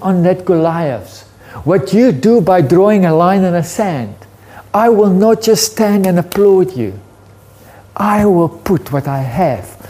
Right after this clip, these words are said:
on the line with you." He took off his cloak, which was his, in today it was his wallet. That's how deep I can go <laughs> with you on that. It, it, it represented his wealth,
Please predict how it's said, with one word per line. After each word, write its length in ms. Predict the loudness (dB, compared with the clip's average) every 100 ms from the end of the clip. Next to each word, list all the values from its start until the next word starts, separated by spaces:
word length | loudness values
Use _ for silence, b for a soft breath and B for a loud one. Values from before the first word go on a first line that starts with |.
| B B
on 140 | 0 2
the 100 | 2
line 400 | 2 0 0 0
with 280 | -2 -4 -10
you." 140 | -12 -16 -20 -20 -20 -20 -20 -20 -20 -20 -20 -20 B B -2
He 100 | 0
took 240 | 0 0
off 80 | -2
his 220 | -2 -6
cloak, 520 | -6 -2 0 0 -2
which 200 | -4 0
was 240 | 0 0 0
his, 280 | -2 -4 B B B B -20 -20 -20 -12 -2
in 80 | 0
today 400 | 0 0 2 0
it 100 | 0
was 140 | -4
his 160 | -4 -4
wallet. 340 | -4 -6 -12 -18 -20 -20 -20 -20 -20 -20 -20 -20 -6
That's 180 | -4 -2
how 120 | -2
deep 260 | 0 -2 -4
I 60 | -8
can 160 | -6
go 140 | 0 0
<laughs> 40 |
with 140 | 0
you 60 | -4
on 100 | -4
that. 180 | -6 -8 -6
It, 260 | -6 -4 -2
it, 240 | -2 -2
it 140 | -4 0
represented 760 | 0 0 0 2 2 4 0
his 200 | 0 -6
wealth, 680 | -6 -4 -2 -2 -4 -8 -16